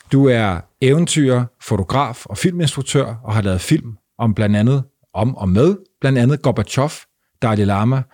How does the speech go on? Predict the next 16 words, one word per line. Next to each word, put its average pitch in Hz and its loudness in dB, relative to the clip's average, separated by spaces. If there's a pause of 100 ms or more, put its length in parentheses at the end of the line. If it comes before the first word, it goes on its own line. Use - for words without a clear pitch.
og 110 0
ikke 107 0
mindst 143 -2 (600)
Thor 147 0
Heyerdahl. 101 -2 (880)
Fire 165 0
styk - -2
endda. 78 -6 (880)
Thor, 160 -2 (160)
som 147 -2
du 135 0
også 107 -2
var 113 -2
god 120 -4
ven 110 2
med. 101 2